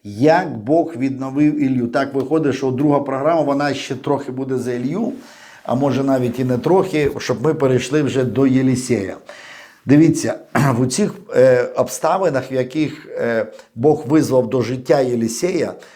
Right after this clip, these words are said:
у цих обставинах був, якби, намітився такий програш. Людина, яка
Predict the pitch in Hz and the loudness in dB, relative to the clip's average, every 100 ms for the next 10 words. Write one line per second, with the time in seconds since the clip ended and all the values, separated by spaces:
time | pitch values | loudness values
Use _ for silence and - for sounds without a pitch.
0 | _ 110 120 175 135 127 - 160 165 156 | _ -8 -2 -2 0 -4 0 2 2 2
1 | 143 143 139 131 110 147 151 127 117 135 | -2 -6 -10 -8 -4 -2 -4 -4 0 0
2 | 135 113 135 135 123 120 127 156 156 127 | 0 -2 -2 -2 -2 -4 -2 -2 -2 -4
3 | 135 127 120 139 131 131 143 110 95 - | -2 -2 -2 -2 -2 2 2 0 -4 -10
4 | - _ _ - - _ 117 139 165 160 | -20 _ _ -20 -20 _ 2 4 4 4
5 | 139 135 135 143 120 101 | 4 2 2 0 0 -2